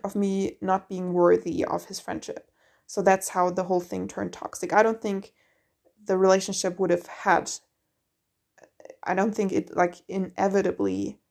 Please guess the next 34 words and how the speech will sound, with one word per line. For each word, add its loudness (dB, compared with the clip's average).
had 0
to -12
become -2
toxic. -10
I 2
think, -2
like, 2
I, 2
like, -6
my, -2
my 0
mental 0
health -4
problems -2
made 2
it 0
toxic. -10
Um, -2
and -2
that's, -4
like, 0
a 2
really, 2
really 0
bitter 2
pill -6
to -10
swallow. -2
And -2
then 4
I 4
made 2
another 2
song. 0